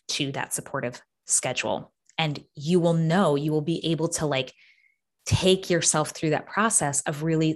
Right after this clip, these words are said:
seeing, "Oh yeah, this, this is the area that's causing the friction. So I, um, how can I just, like, you know, find a solution in this area?" And it might not be an overnight solution, um,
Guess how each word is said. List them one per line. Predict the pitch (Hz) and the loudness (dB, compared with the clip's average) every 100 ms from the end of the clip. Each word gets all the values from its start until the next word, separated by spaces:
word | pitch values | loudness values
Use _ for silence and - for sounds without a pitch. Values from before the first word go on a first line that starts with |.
| - | 0
seeing, | - - 151 139 139 131 _ _ _ _ _ _ - | 0 0 0 -2 -4 -8 _ _ _ _ _ _ 2
"Oh | 185 | 4
yeah, | 185 156 135 165 | 6 2 2 2
this, | 175 - | 4 2
this | 165 175 - | 0 2 2
is | 175 | 0
the | 165 - 151 | -4 -6 -6
area | 143 135 | -4 -2
that's | 127 - | -4 -6
causing | - 131 - 127 | -4 -2 -2 -4
the | 120 - | -6 -6
friction. | 156 - 214 226 - - - - | -6 0 0 0 -6 -20 -18 -4
So | - - - | 0 0 -2
I, | 151 151 151 147 147 - _ _ _ - | -2 0 0 -2 -4 -8 _ _ _ -6
um, | 156 135 131 - - 156 - | -2 -2 -6 -12 -12 -8 -2
how | - 165 | 2 0
can | 160 160 | 0 -2
I | 139 | -2
just, | 139 143 - 113 | -2 0 0 0
like, | 110 - - - | -10 -12 -20 -12
you | 139 | -8
know, | 113 95 - _ _ _ _ - - | -8 -10 -16 _ _ _ _ -20 -4
find | 147 160 165 | 0 2 0
a | - | 0
solution | - 156 143 139 - 135 | 0 0 -4 -4 -4 -6
in | 127 139 127 127 - - _ _ | -8 -8 -8 -8 -12 -20 _ _
this | 143 139 - - | -4 0 2 2
area?" | 151 151 - - | -2 0 -2 -2
And | 196 226 | 4 6
it | |
might | 254 311 | 6 4
not | 302 | 0
be | 254 233 | 0 0
an | 175 180 | -2 -2
overnight | 165 160 147 143 | -2 -2 -2 -2
solution, | - 135 107 - 135 214 - - - - - | -6 -6 -4 -4 -4 -6 -6 -20 -20 -16 -6
um, | 185 165 156 | -2 0 -2